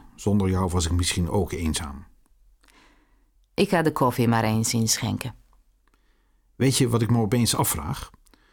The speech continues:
Speaker 1: Zou jij later ook A O W krijgen?
Speaker 2: Net zei je toch dat iedereen het krijgt?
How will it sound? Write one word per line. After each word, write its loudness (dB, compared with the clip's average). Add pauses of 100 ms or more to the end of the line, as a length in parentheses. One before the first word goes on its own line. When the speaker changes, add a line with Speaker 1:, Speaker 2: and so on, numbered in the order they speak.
(240)
Speaker 1:
Zou 0
jij 2
later 0
ook 0
A -4
O -4
W -6
krijgen? -10 (960)
Speaker 2:
Net 4
zei 2
je 0
toch -2
dat 0
iedereen 4
het 2
krijgt? 0